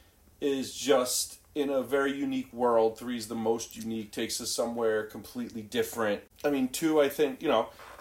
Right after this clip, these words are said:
it, it just kinda repeats the stakes a little bit. I think,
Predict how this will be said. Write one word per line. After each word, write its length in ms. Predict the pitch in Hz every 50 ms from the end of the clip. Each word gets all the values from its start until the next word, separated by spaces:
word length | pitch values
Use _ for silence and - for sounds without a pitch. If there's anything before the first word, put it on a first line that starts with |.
| - -
it, 220 | 123 123 117 -
it 120 | 147 131 -
just 240 | 143 131 127 - -
kinda 440 | 143 254 127 127 120 233 226 214 214 - - - -
repeats 360 | - - 262 - 147 135 - -
the 80 | - -
stakes 340 | - - 127 123 120 - -
a 60 | 131
little 220 | 123 120 120 120 117
bit. 300 | 120 117 120 120 110 -
I 120 | 123 117
think, 320 | 110 - 123 120 117 -